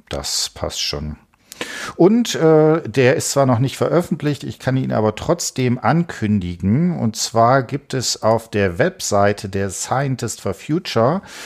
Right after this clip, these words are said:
einerseits eine Stellungnahme, ein Konzept, äh,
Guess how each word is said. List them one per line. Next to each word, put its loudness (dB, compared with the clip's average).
einerseits 0
eine 2
Stellungnahme, 0
ein -2
Konzept, -2
äh, 0